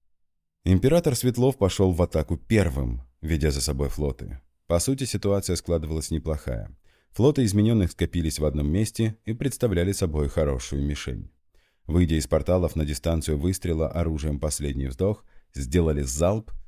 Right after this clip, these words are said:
часть флота измененных скрылась в складках пространства-времени,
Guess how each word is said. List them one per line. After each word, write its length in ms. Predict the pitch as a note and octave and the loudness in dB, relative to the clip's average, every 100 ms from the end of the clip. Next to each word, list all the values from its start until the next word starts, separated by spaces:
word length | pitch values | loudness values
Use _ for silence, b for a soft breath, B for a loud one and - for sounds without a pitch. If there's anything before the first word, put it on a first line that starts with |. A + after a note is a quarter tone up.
| - | -8
часть 320 | - F2 - | 0 0 0
флота 340 | F2 F2+ F2 | -2 -2 0
измененных 680 | - F2 D#2 F2 F2 D#2 C#2+ | -4 -2 0 2 2 0 -2
скрылась 580 | - - G2 G#2 E2+ D2+ | -4 2 4 4 2 -2
в 80 | - | -6
складках 560 | - F2 F2 - D2+ - | -6 -2 -2 -2 -10 -6
пространства-времени, 1160 | D#2 D2 C#2+ C#2+ - C#2+ C2 C#2+ C2 A#1 G1+ | -4 -4 -4 -4 -4 -6 -4 -4 -6 -8 -12